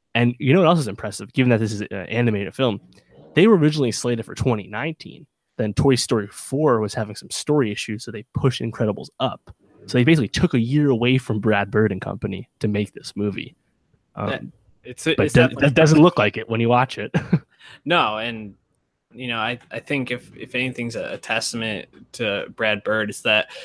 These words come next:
Speaker 2: Incredibles, the first one, was so good that fourteen years later, not only does he pull in that younger audience, but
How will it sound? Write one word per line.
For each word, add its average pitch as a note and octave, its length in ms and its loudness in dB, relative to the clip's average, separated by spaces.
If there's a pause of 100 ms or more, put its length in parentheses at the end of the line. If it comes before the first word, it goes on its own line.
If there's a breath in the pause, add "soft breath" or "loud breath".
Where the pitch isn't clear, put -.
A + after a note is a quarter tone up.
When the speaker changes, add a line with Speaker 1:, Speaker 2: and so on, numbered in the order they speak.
(840 loud breath)
Speaker 2:
Incredibles, D3 720 2
the A#2+ 80 -6
first B2 320 -2
one, D3+ 200 0
was A#2 140 -2
so B2 220 2
good A2+ 340 -2
that A2 380 -2
fourteen C3 580 0
years A2+ 260 -2
later, G#2 420 -4 (360)
not A#2+ 240 0
only B2 340 2
does A#2+ 200 0
he A#2 120 -2
pull A#2+ 260 0
in A2+ 140 0
that G2+ 160 -2
younger B2+ 300 2
audience, D3+ 360 4
but A2+ 360 0